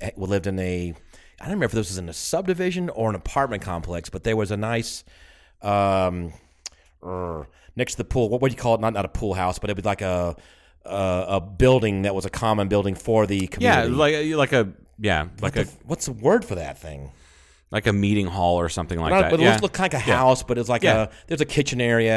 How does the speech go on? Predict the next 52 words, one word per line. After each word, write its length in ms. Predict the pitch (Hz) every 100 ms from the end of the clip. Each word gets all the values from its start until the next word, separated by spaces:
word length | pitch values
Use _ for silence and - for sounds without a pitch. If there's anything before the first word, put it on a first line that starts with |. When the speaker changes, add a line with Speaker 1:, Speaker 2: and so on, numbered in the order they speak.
| 110
Speaker 1:
and 180 | 110 107
kind 160 | 120 110
of 100 | 104 104 107
a, 20 |
some 160 | - 107
furniture 420 | 127 117 110 113
there, 340 | 107 107 107
and 180 | 107 101 - - -
so 140 | -
they, 160 | 131 143
we 200 | 131 131
rented 340 | 113 123 123
it 100 | 107
out. 240 | 113 113 87
It 40 |
wasn't 160 | 107 104
that 100 | 95
much 160 | 87 92
money. 500 | 104 98 90 98 98
Like, 180 | 101 -
they 120 | 110
planned 300 | - 110 98
it 100 | 95
way 220 | 107 101
ahead, 440 | 90 104 90 80 78 - - -
like, 320 | - 95 - -
for 140 | -
a 40 |
hundred 180 | 113 123
bucks 240 | 92 92 -
or 40 |
a 20 |
couple 240 | - 117 107
hundred 160 | 92
bucks. 260 | 90 90 -
So 300 | - 95 92
Speaker 2:
Yeah. 140 | - 92 - -
Speaker 1:
all 140 | 110
of 60 | 123
us 140 | 110 -
went 180 | 131
there. 100 | 113
It 80 | 101
wasn't 260 | 143 123 104
a 20 |
huge 320 | - 131 113 -
gr-, 80 | -
let's 180 | 117 -
say 160 | - 120
thirty 320 | - 117 101
people, 460 | - 95 76 73 - - -
and 220 | 120 123